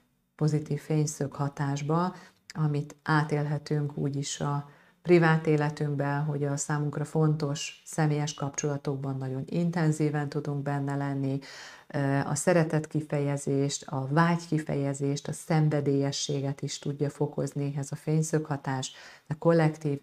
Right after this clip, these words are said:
közösségi szinten ne felejtsük el, egy olyan időminőségben vagyunk, amikor nagyon sok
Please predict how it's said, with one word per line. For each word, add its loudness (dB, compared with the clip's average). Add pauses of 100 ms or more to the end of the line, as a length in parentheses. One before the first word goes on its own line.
(280)
közösségi 2
szinten 2 (240)
ne 0
felejtsük -2
el, 2
egy -2
olyan 0
időminőségben 0
vagyunk, -2
amikor -2
nagyon 0
sok -4